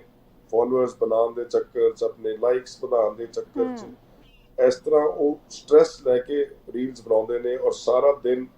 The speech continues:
Speaker 1: ਉਹਦੇ ਵਿੱਚ engross ਰਹਿੰਦੇ ਨੇ। ਸੋ ਕਿਤੇ ਨਾ ਕਿਤੇ ਜਿਹੜੀ ਉਹ ਐਂਗਜ਼ਾਇਟੀ ਹੈ, ਉਹ ਸਿੱਧਾ ਜਿਹੜੀ ਹੈ, ਉਹ ਹਾਰਟ ਤੇ ਅਸਰ ਪਾਉਂਦੀ ਹੈ।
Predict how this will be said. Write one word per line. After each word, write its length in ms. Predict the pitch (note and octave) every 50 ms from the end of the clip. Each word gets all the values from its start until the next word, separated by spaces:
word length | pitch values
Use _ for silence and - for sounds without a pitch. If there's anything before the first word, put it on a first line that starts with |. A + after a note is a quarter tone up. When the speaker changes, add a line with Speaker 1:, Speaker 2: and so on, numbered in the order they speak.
| _ _ _ _ _ _ -
Speaker 1:
ਉਹਦੇ 200 | - C3 C3+ C#3
ਵਿੱਚ 220 | C#3 C3+ - -
engross 540 | B2 A2+ A2 G#2+ A2 A#2 C3 C3 - - A#2
ਰਹਿੰਦੇ 240 | A#2+ A#2+ A#2+ B2 B2+
ਨੇ। 140 | C3+ D#3+
ਸੋ 380 | E3 - - F#3+ F#3+ F#3+ F#3+ - - - - - - - - - -
ਕਿਤੇ 180 | F#3+ F3+ -
ਨਾ 120 | A3+ A3+ A3
ਕਿਤੇ 260 | G#3+ G#3 F#3+ F#3+ F#3+
ਜਿਹੜੀ 260 | F#3 E3 F3 E3+ F3+
ਉਹ 100 | F3+ F3
ਐਂਗਜ਼ਾਇਟੀ 680 | D#3+ C3 G#2 G2 A2 A2+ B2+ C3 - D#3+ D3 B2+ G2
ਹੈ, 80 | - - - _ _ - - - _ - _ _ _ _ _ _ _ _ _ -
ਉਹ 80 | D#3+
ਸਿੱਧਾ 420 | D3 - - D3 D#3 D3+ E3 E3 D#3
ਜਿਹੜੀ 340 | - C3+ C3 B2+ B2 A#2+
ਹੈ, 80 | A#2 A#2
ਉਹ 180 | A#2+ A#2 A#2 A#2 - G2+
ਹਾਰਟ 140 | G2+ G2+ F#2+
ਤੇ 160 | - - G#2
ਅਸਰ 220 | G2+ - - F#2+
ਪਾਉਂਦੀ 420 | - - - F2 E2+ D#2+ F#2 G2 A2+
ਹੈ। 140 | B2+ C3+